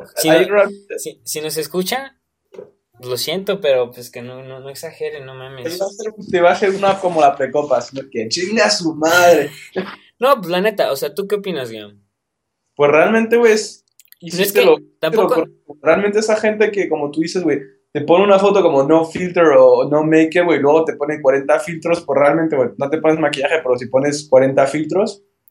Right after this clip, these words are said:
Speaker 2: Pero bueno, pero bueno, luego lo que sí entiendo es que a lo mejor la, la, la morra se haya resentido porque ella en su foto solo indica que no se ha puesto make-up, o sea, obviamente, o sea, entiendo que los filtros es para tapar un poco todo, a lo mejor su fe-, su fealdad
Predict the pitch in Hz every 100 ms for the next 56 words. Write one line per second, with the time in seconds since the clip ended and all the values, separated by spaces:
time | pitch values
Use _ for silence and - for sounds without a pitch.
0 | _ _ 139 143 185 - - 156 180 196
1 | 165 175 196 175 156 - 185 190 - 190
2 | 190 202 190 147 139 139 165 175 170 -
3 | 143 131 135 131 123 139 170 170 156 156
4 | 156 135 147 151 127 120 123 147 160 -
5 | _ _ _ _ _ _ _ 151 151 151
6 | 139 160 208 196 190 190 190 165 185 190
7 | 160 160 160 156 - 147 180 196 131 113
8 | 127 127 143 147 170 175 _ _ _ _
9 | - - - - 113 131 127 156 165 156
10 | 135 131 160 156 151 151 - 143 135 127
11 | 135 143 143 139 135 135 135 127 123 120
12 | 135 160 - - 131 131 - - 131 139
13 | 127 135 160